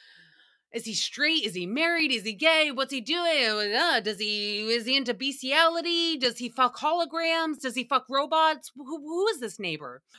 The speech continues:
But Terry, I believe her name was, called in to say that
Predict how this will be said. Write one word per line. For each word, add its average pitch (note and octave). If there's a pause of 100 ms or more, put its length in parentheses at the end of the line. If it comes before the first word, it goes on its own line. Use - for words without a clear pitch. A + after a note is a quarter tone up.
(160)
But C#4+ (260)
Terry, A#3 (200)
I E4+
believe F#4+
her F#4
name F#4
was, G4+
called B3+
in A3+
to C#4
say A3+
that G#3